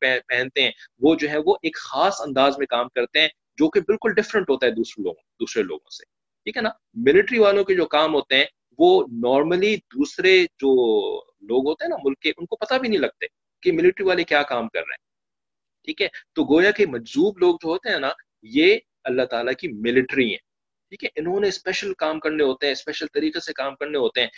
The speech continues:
ان کو اللہ تعالیٰ نے ایک ایسا یونیفارم بھی پہنایا ہوا ہوتا ہے، عجیب طریقہ کا معاملہ ہوتا ہے ان کا، کہ دوسروں کو پتہ بھی نہیں لگتا کہ یہ کیا کر رہے ہیں، کیسے کر رہے ہیں، کیا نہیں کر رہے ہیں۔ ٹھیک ہے، تو یہ مجذوب لوگ ہوتے ہیں۔ ٹھیک ہے، تو یہ، آ،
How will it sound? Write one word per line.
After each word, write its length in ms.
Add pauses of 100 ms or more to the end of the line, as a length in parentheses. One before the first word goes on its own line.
(180)
ان 120
کو 120
اللہ 120
تعالیٰ 300
نے 100
ایک 160
ایسا 220
یونیفارم 600
بھی 80
پہنایا 380
ہوا 120
ہوتا 240
ہے، 80
عجیب 300
طریقہ 260
کا 160 (100)
معاملہ 300
ہوتا 260
ہے 40
ان 100
کا، 160 (300)
کہ 100
دوسروں 400
کو 80
پتہ 200
بھی 140
نہیں 120
لگتا 280
کہ 140
یہ 280 (120)
کیا 200
کر 160 (100)
رہے 160
ہیں، 80
کیسے 340
کر 240
رہے 80
ہیں، 80
کیا 180
نہیں 180
کر 120
رہے 80
ہیں۔ 220 (360)
ٹھیک 180
ہے، 60
تو 140
یہ 220
مجذوب 520
لوگ 180
ہوتے 200
ہیں۔ 60 (240)
ٹھیک 140
ہے، 60 (100)
تو 60
یہ، 380 (420)
آ، 100